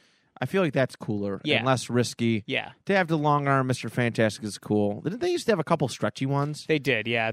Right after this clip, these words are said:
Speaker 2: But those would deteriorate pretty
Speaker 1: That's
Speaker 2: rapidly
Speaker 1: what
Speaker 2: over
Speaker 1: I,
Speaker 2: time.
Speaker 1: that's what I heard.
Speaker 2: So, um, but I, I do like that they gave him the lab coat. I think the lab coat's pretty cool.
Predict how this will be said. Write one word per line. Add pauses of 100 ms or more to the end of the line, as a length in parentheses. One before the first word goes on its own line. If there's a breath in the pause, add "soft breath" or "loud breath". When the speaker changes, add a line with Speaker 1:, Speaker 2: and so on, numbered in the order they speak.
Speaker 2:
But
those
would (300)
deteriorate
pretty
Speaker 1:
That's
Speaker 2:
rapidly
Speaker 1:
what
Speaker 2:
over
Speaker 1:
I,
Speaker 2:
time.
Speaker 1:
that's
what
I
heard.
Speaker 2:
So,
um, (640 loud breath)
but
I, (200)
I
do
like
that
they
gave
him
the
lab
coat. (360)
I
think
the
lab
coat's
pretty
cool.